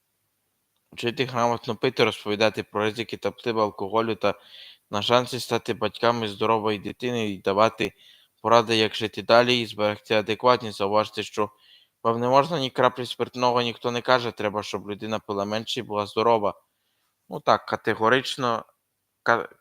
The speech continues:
ка-, категоричність, е,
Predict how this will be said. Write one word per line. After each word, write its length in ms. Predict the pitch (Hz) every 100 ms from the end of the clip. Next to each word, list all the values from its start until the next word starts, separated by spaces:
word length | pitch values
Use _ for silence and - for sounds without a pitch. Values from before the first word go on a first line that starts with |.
| -
ка-, 280 | 135 - _ - - - _
категоричність, 1120 | 120 - 123 123 143 151 151 123 - - 120
е, 440 | 110 107 104 101